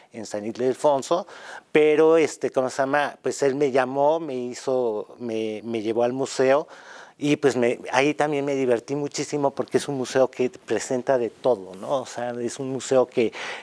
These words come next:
que no nada más es el arte como yo estaba acostumbrado en Casa del Lago, que duré como tres años,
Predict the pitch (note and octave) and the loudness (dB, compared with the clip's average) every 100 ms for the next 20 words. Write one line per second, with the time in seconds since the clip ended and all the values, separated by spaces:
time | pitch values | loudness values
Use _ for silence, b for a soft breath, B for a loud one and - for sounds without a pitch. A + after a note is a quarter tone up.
0 | - B2+ C3+ C3+ C#3 C3+ C3 B2 C#3+ - | 0 4 4 4 4 2 0 -2 -4 -2
1 | A#2+ A#2 A#2+ - B2+ A#2 A2 G2 A#2 A2+ | -2 2 2 0 -6 -4 -6 -6 -2 0
2 | A2 - - - A2+ A2+ A#2 - A2+ A2+ | -2 -8 -10 -2 0 0 -4 -8 -6 -4
3 | G#2 G#2+ A2 G2+ A#2+ A#2 B2 A#2+ A#2+ A#2 | -4 -6 -6 -4 -2 2 4 4 2 -2
4 | G#2+ A2 G#2+ A2+ G#2 - A#2 - C3+ B2 | -2 -2 -2 -2 -6 0 -2 2 0 2
5 | D#3+ - | -2 -4